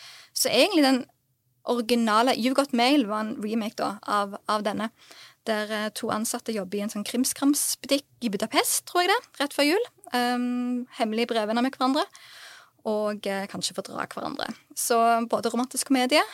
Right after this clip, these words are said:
og, eh, og julefilm, uten at det blir for, eh, sentimentalt eller fælt, som jeg tror kan leies på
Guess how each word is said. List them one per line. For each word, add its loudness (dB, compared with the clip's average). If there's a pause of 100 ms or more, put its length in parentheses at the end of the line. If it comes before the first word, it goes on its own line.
(240)
og, 0
eh, 2 (420)
og 8
julefilm, 6 (840)
uten 2
at 0
det 0
blir 2
for, 0
eh, 2
sentimentalt -2
eller -2
fælt, 2 (560)
som -4
jeg -16
tror -10
kan -10
leies -10
på -18